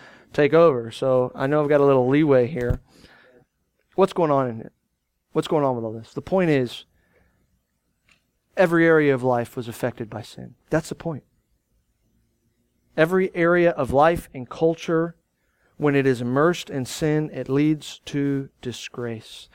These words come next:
And Jerusalem learned this lesson the hard way. Once they went down the path of sin, there was no longer any protection for them. Everything that happened to Jerusalem when the Babylonians destroyed it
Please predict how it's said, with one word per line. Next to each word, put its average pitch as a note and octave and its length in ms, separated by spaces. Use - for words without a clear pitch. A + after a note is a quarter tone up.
And C#3+ 140
Jerusalem D#3+ 580
learned D3+ 280
this D3+ 220
lesson D3 340
the C#3 80
hard D3+ 260
way. A#2 240
Once E3 240
they F#3 140
went F3 200
down D#3 280
the C3+ 80
path D#3+ 340
of C#3 100
sin, D#3+ 380
there E3 200
was D3 220
no D#3 260
longer D#3 560
any D#3 340
protection D3+ 800
for B2 300
them. A2+ 340
Everything G3 400
that F3+ 100
happened D#3+ 320
to C3+ 60
Jerusalem C#3 540
when B2+ 100
the B2 40
Babylonians C3 720
destroyed B2+ 460
it B2+ 180